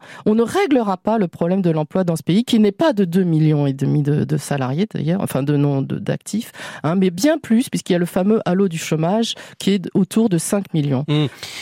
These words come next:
Speaker 2: Euh, Caroline Phillips, euh, quand on parle de, de plein emploi, c'est un taux de chômage autour de cinq pour cent. Hein, euh, à cinq pour cent, on considère que quelqu'un qui arrive sur le marché du travail, ben, il doit pouvoir en trouver.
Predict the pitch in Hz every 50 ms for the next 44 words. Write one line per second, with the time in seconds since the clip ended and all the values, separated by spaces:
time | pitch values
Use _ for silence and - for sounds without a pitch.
0 | - - - - - 147 147 147 143 143 143 135 135 127 123 120 120 120 120 123
1 | 127 131 131 131 131 127 127 123 123 127 135 135 127 - 180 170 190 208 202 208
2 | 190 - - 190 165 180 180 165 - - - 165 131 123 151 131 135 151 - 180
3 | 165 - 202 175 - - 233 220 190 147 131 135 139 131 131 127 127 120 117 -
4 | 160 160 147 135 131 127 - - 165 165 180 196 185 - - 165 139 139 131 -
5 | 214 196 - - - 156 147 151 156 170 185 151 147 131 - 190 175 160 135 127
6 | 110 - - 180 160 131 - - 113 131 143 131 - 107 101 - _ _ - -
7 | 117 127 139 156 - - - - - - - _ - - 120 113 110 110 107 104
8 | 104 104 107 107 110 110 110 104 113 123 - - 165 139 - - 139 - - -
9 | 175 170 151 - 151 135 - - 135 123 127 135 160 170 160 - - - 143 131
10 | 127 127 120 - - 135 120 - 151 131 - 123 117 113 - - 143 127 123 113
11 | - - 135 123 117 - 120 110 120 143 139 127 117 123 120 127 160 160 143 131
12 | 120 - - 131 135 135 127 123 - - - 104 101 92 - _